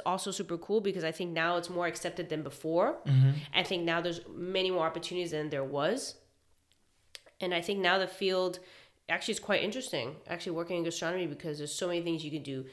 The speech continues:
Speaker 1: Gastronomy and science, or gastronomy and tech, gastronomy and cinema, or music. I mean, or even wine and food. I mean,
Speaker 2: Mm-hmm.
Speaker 1: there's a, a lot of things that back in the day, they didn't really have those opportunities, right? Um,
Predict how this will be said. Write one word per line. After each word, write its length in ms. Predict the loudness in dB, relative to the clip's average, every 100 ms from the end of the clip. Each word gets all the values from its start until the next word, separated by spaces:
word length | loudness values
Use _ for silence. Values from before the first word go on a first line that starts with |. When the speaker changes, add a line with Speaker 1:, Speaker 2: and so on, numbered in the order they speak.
| -14
Speaker 1:
Gastronomy 520 | -12 -2 0 2 2 0
and 120 | 0
science, 640 | 2 4 6 4 0 -4
or 100 | -6
gastronomy 440 | -8 -8 -6 -4 -4
and 100 | -4
tech, 360 | -2 -2 -2 -18 -20 -10
gastronomy 500 | -8 -2 0 2 2
and 160 | 0 -4
cinema, 680 | -2 0 2 2 2 0 -2 -10 -20 -6
or 160 | -4
music. 760 | 0 0 0 2 2 2 -2 -18 -20 _
I 120 | -2
mean, 520 | 2 4 4 2 0 -4 -18 _ _ _
or 120 | 2
even 360 | 4 4 4 4
wine 440 | 6 8 8 8
and 200 | 4 2
food. 500 | 2 4 6 6 4 6
I 80 |
mean, 200 | 8 10
Speaker 2:
Mm-hmm. 60 | 8
Speaker 1:
there's 160 | 0 -2
a, 180 | -4 -6 -14 -6
a 20 |
lot 200 | 2 4 2
of 80 |
things 280 | 2 2 2
that 280 | 2 2 0 -6 -20 _ -8
back 280 | 2 2 2
in 60 |
the 80 | -2
day, 160 | 0 -2
they 140 | -2
didn't 260 | -2 -4 -4
really 200 | -4 -6
have 300 | -6 -8 -6
those 400 | -6 -6 -10 -14
opportunities, 640 | -16 -14 -12 -10 -10 -12 -14
right? 240 | -10 -10 -12 _ _ _ _ _ _ _
Um, 680 | -4 -2 -2 -2 -4 -6 -8